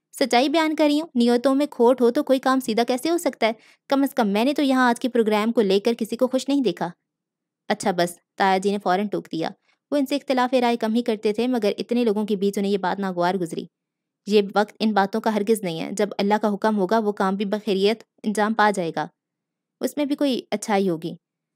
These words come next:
ताया जी ने उनकी बात का असर ज़ायल करने के लिए मुस्बत अंदाज अपनाया तो सब लोग अपनी जगहों पे गहरी सांस खारिज करके रह गए। "सिमी तुम जाओ, मोइन के लिए दूध गर्म करके ले आओ।" अम्मा ने सकूत तोड़ते हुए सिमी को हदायत दी तो अब्बा ने सर हिलाकर तायीद की थी।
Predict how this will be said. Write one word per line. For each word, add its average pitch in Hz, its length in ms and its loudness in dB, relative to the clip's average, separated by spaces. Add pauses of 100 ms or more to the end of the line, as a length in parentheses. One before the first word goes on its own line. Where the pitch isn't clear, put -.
(160)
ताया 247 240 2
जी 240 180 0
ने 240 100 4
उनकी 240 200 0
बात 226 220 0
का 233 100 0
असर 240 160 -2
ज़ायल 214 280 -2
करने 220 300 -2
के 214 140 -2
लिए 208 100 0
मुस्बत 214 340 -4
अंदाज 202 320 -2
अपनाया 202 300 -2
तो 240 100 -4
सब 208 220 -2
लोग 202 140 2
अपनी 208 200 -2
जगहों 190 220 0
पे 202 120 -2
गहरी 196 260 -2
सांस 202 260 -6
खारिज 220 260 -2
करके 202 260 -2
रह 196 140 0
गए। 190 200 -4 (320)
"सिमी 226 280 -2
तुम 220 180 0
जाओ, 196 260 2 (380)
मोइन 220 240 0
के 240 120 0
लिए 240 140 0
दूध 220 220 -2
गर्म 190 200 2
करके 175 240 -4
ले 160 120 -4
आओ।" 165 140 -6 (340)
अम्मा 247 200 0
ने 262 100 2
सकूत 240 360 -4
तोड़ते 233 280 0
हुए 233 140 0
सिमी 220 240 -4
को 220 100 -2
हदायत 202 420 0
दी 208 140 -4
तो 226 100 -4
अब्बा 208 220 -2
ने 208 120 -2
सर 202 160 -2
हिलाकर 196 360 -4
तायीद 190 360 -4
की 233 180 -8
थी। 208 280 -8